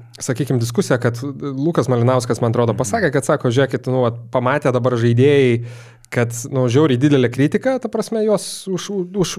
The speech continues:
Speaker 1: užplūsta iš kai kurių fanų, ta prasme, kad čia, vat, jie, žinai, atvažiavo, stengiasi, suvažiavo į langus, gavo daug kritikos, gal nebevažiuos." Ir kažkaip Jonas, nu, replikavo, žinai, kad, "Nu, blema, kas čia per požiūris, ta prasme, nu, tai tu nori,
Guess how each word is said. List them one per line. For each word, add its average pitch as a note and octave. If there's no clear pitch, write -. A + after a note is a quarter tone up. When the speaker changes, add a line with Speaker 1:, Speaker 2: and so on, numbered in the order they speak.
Speaker 1:
užplūsta F#3+
iš D3
kai -
kurių E3
fanų, D#3+
ta B2
prasme, A#2
kad A#2
čia, B2
vat, A2
jie, A#2+
žinai, A#2
atvažiavo, A#2+
stengiasi, C3+
suvažiavo A#2+
į A2+
langus, D#3+
gavo B2+
daug A#2+
kritikos, C3+
gal C3+
nebevažiuos." C3
Ir C3
kažkaip A#2+
Jonas, C3+
nu, C#3+
replikavo, C3+
žinai, C#3+
kad, A#2
"Nu, A#2+
blema, B2+
kas E3
čia -
per A#2+
požiūris, A#2+
ta -
prasme, B2
nu, A#2+
tai B2
tu B2
nori, C3+